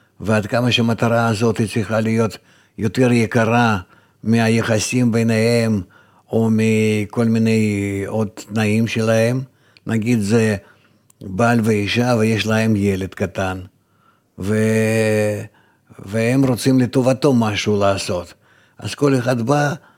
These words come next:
ומוכן לוותר על משהו שלא שייך לחיבור ל-, לילד. ואז יוצא שהם כן יכולים להג-, להגיע ל-, לאיזה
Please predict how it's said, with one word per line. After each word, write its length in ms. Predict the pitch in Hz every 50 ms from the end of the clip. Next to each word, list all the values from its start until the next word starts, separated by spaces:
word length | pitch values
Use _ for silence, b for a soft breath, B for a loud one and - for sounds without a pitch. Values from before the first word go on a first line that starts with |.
| b b b b -
ומוכן 500 | 110 120 120 120 110 - - 135 143 135
לוותר 520 | 127 120 117 110 113 104 - 139 135 127
על 180 | 120 117 107 107
משהו 500 | 107 117 123 123 117 - - - 107 101
שלא 360 | 90 - - 110 113 123 120
שייך 500 | 107 - 113 107 113 117 110 107 104 -
לחיבור 1400 | 101 104 107 107 107 107 104 95 - - - - _ _ _ _ _ _ - - - 110 101 98 127 131 127 113 101 87 - b b b b b b b -
ל-, 440 | 98 104 104 104 104 107 104 101 107
לילד. 520 | 110 107 104 107 110 104 95 92 92 90 - - - b b b b b b b b b b b -
ואז 880 | - 92 104 110 110 110 107 107 107 107 104 113 127 143 147 139 131 131
יוצא 500 | 131 127 123 120 107 - - 147 147 147
שהם 680 | 139 - - 120 113 113 110 110 110 107 110 120 120 120
כן 260 | - - 131 131 127
יכולים 400 | 117 98 - 110 104 107 113 110
להג-, 420 | 107 101 98 95 95 101 104 104 101
להגיע 480 | 104 101 95 98 120 127 123 117 104
ל-, 320 | 98 98 98 98 95 95 92 90 b b b b b b b b
לאיזה 640 | - 98 104 104 107 110 104 95 101 104 101 101